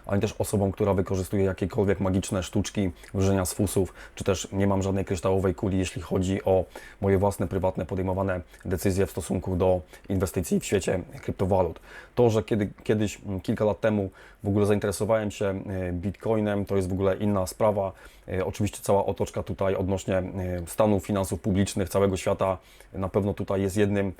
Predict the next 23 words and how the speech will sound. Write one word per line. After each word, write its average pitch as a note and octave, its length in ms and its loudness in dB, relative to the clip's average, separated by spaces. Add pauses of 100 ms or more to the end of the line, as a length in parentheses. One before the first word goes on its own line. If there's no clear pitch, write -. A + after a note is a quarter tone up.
(280)
z F2 220 -4
akceleratorów, G#2 640 0 (440)
dlaczego G2+ 300 0
w F#2+ 60 0
ogóle G2 160 2
zdecydowałem F#2+ 560 -2
się, G2+ 160 -4
e, F#2 500 -4
przenieść G2+ 360 0
część, G3 300 -8
część G2+ 240 -2
swoich F#2+ 300 -2
środków F#2+ 480 -4 (280)
właśnie G2 480 2
do F#2 340 0
świata F#2 420 -2
wirtualnego, F#2+ 640 0
świata - 280 -4
krypto. - 360 -4 (300)
Ale G2+ 120 0
tak A#2+ 120 0
czy - 120 0
inaczej, A#2+ 340 0